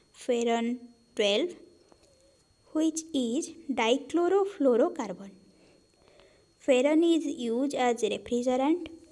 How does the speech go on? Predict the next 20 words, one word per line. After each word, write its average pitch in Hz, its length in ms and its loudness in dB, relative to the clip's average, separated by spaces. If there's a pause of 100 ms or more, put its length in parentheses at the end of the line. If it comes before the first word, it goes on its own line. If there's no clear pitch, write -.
(500)
propellant 311 680 2 (120)
in 254 180 0
aerosol 214 540 -2 (200)
and 233 200 0 (240)
non-corrosive। 269 1080 0 (3750)
Then 269 440 2
comes 269 360 -2
to 277 220 -2 (440)
twenty 262 300 0
five 277 260 2
number 262 340 2
question। 269 440 -2 (500)
ଟ୍ୱେଣ୍ଟି 269 260 0
ଫାଇଭ୍ 311 240 2
ନମ୍ବର 311 300 6
କ୍ୱେଶ୍ଚିନ୍ରେ 285 460 2
ପଚାରିଥିଲା, 262 560 -4
when 269 260 4
bromobenzene 262 720 4
is 277 120 2